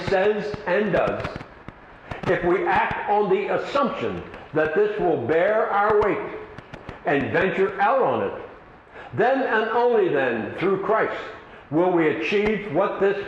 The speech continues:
passage and what the Bible is telling us and receive our just reward. Eternal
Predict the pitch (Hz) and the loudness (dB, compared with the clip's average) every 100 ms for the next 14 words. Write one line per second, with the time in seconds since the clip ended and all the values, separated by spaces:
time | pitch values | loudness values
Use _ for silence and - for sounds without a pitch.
0 | - 196 196 - 190 - - - - 160 | -2 0 0 0 0 -2 -10 -12 -4 -2
1 | 143 147 190 - 175 143 151 170 175 175 | 2 2 0 0 -2 0 2 2 2 2
2 | 175 - - - - - - 185 180 160 | 0 -2 -4 -2 -2 -2 0 2 2 2
3 | 160 156 160 - - - 143 139 135 - | 2 0 -6 -8 -8 -2 0 0 -2 -2
4 | 165 170 180 175 - 139 123 117 160 156 | 2 4 4 0 -2 0 0 0 0 0
5 | - - - 131 147 127 95 82 - - | -6 -12 -8 -2 -2 0 -2 -6 -12 -18
6 | - - - - - - - - - - | -20 -20 -20 -20 -20 -20 -20 -20 -20 -20
7 | - - - 147 131 - 165 156 160 160 | -20 -14 -4 -2 -2 -2 0 2 2 2
8 | 156 | 0